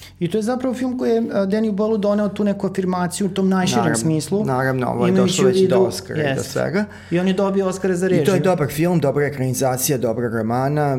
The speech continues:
Speaker 2: zaista, ovaj, e, u, u pogledu forme, strukture, e, stilskog izraza Danny Boyle je ovde potpuno eksplodirao. Ovaj, u pozitivnom smislu.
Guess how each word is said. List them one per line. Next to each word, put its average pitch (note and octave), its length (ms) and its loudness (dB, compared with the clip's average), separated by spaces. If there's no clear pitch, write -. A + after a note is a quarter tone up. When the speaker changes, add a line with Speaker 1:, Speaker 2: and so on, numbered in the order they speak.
Speaker 2:
zaista, B2+ 560 -2
ovaj, A#2+ 340 0
e, B2 120 -2
u, B2+ 360 -4
u C#3 400 -2
pogledu C3 480 -2
forme, B2+ 440 0
strukture, A#2+ 800 -2
e, A#2+ 120 -2
stilskog B2+ 500 -4
izraza A2 420 -2
Danny A2 280 -2
Boyle G#2+ 240 -2
je G#2+ 100 -2
ovde G#2 200 -6
potpuno G#2 520 -6
eksplodirao. G#2+ 760 -6
Ovaj, A2 220 -6
u A2 80 -2
pozitivnom G2+ 560 -6
smislu. A2 540 -4